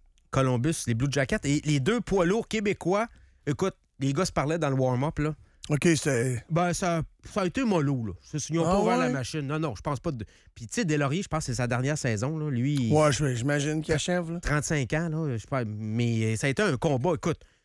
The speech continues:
Speaker 1: euh, somme toute correct, mais il n'y a pas eu de K O, pas du tout, là. Puis, à un moment donné, ils sont donnés à.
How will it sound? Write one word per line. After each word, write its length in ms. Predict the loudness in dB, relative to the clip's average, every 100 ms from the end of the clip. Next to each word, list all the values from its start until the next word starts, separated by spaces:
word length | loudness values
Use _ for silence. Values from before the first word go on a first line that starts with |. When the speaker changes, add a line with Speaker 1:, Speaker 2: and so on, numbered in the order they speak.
| _ _ _ -8
Speaker 1:
euh, 520 | -4 0 0 0 0
somme 280 | 0 0 0
toute 260 | 0 -4 -2
correct, 640 | 0 2 2 0 0 -4 -12 -6
mais 340 | -2 0 2
il 40 | 0
n'y 60 |
a 60 | 0
pas 140 | 0 0
eu 80 |
de 60 | 0 -6 _
K 60 | 0
O, 360 | 2 2 0 -2
pas 140 | -2 -2
du 120 | -2 -4
tout, 160 | -2
là. 140 | 0 -2
Puis, 160 | -2
à 40 | 0
un 40 |
moment 140 | 0 0
donné, 260 | 0 0
ils 80 | 0
sont 160 | -2 0
donnés 240 | 2 2
à. 180 | 0